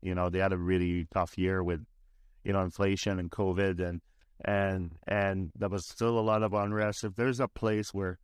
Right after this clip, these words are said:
something would happen in, in Sri Lanka, that would probably be around the capital or the north, um, which, you know, are the, the more Muslim area of, uh, of, of the country, unfortunately.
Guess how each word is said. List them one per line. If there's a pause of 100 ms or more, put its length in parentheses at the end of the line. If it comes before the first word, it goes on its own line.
(380)
something
would
happen
in,
in
Sri
Lanka,
that
would
probably
be
around
the
capital
or
the
north, (720)
um, (140)
which, (260)
you
know, (280)
are
the,
the
more
Muslim
area
of,
uh,
of,
of
the
country,
unfortunately.